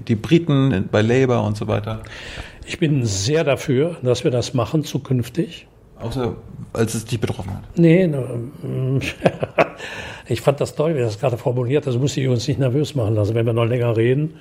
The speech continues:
Speaker 2: dann reden wir halt noch länger. Also wenn hier Leute rumlaufen und immer sagen, wir haben noch keine Zeit mehr, ist doch ein nettes Gespräch, das wir führen.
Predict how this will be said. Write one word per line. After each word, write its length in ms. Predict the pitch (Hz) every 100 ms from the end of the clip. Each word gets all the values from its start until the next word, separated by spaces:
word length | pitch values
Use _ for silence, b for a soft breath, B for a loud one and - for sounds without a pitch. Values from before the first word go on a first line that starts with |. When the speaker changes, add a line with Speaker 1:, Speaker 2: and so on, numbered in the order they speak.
| B B
Speaker 2:
dann 120 | 110
reden 220 | 120 143
wir 100 | 113
halt 160 | 107 110
noch 100 | 110
länger. 240 | 104 104
Also 200 | 110 107
wenn 80 | 110
hier 140 | 120 110
Leute 240 | 117 120
rumlaufen 540 | 113 120 - 120 - B B B B
und 80 | 110
immer 160 | 110 107
sagen, 220 | 110 110
wir 80 | 107
haben 180 | 113 113
noch 120 | 104
keine 220 | 120 104
Zeit 300 | 101 110 113
mehr, 320 | 113 120 127 - B B B B B
ist 140 | -
doch 80 | 123
ein 60 | 107
nettes 280 | 120 107 -
Gespräch, 380 | - - 135 -
das 220 | 110 -
wir 80 | 113
führen. 560 | - 110 98 107 95